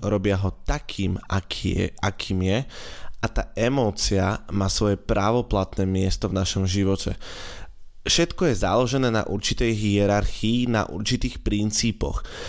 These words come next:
A keď ten princíp ide takýmto smerom, dosiahne následovný výsledok. To znamená, že naozaj každé naše konanie ako ľudí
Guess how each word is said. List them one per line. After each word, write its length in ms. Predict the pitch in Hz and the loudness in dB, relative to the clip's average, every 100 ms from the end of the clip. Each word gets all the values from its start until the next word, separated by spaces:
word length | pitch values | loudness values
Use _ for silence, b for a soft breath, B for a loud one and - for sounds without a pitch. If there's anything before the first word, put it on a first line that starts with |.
| B B - | B B -4
A 80 | - | 0
keď 140 | 151 - | 0 2
ten 100 | 170 143 | 0 2
princíp 400 | 147 160 160 156 | 0 0 0 2
ide 160 | 135 | 2
takýmto 480 | - 101 - 185 165 | 2 -2 0 2 2
smerom, 480 | - 107 104 131 131 107 | 2 4 4 4 0 0
dosiahne 480 | 117 - 123 127 | 2 2 2 2
následovný 800 | 104 98 98 120 104 104 104 101 | 4 4 4 2 4 2 2 2
výsledok. 720 | 98 104 - 104 90 76 - - B B B B - | 2 2 2 2 2 0 -8 -10 B B B B 0
To 80 | 156 | 2
znamená, 640 | 175 107 95 110 135 170 175 B B - | 2 2 2 2 2 0 -2 B B -6
že 160 | 120 117 | -2 2
naozaj 800 | 107 113 160 156 156 151 - - | 2 2 2 2 2 2 -2 -2
každé 320 | 143 170 185 | 2 2 2
naše 400 | 175 165 - - | 2 2 0 -4
konanie 640 | - 120 135 139 98 95 95 | 0 2 4 2 4 2 2
ako 400 | 95 101 117 98 | 0 0 2 4
ľudí 560 | 110 127 110 101 110 | 4 2 2 2 0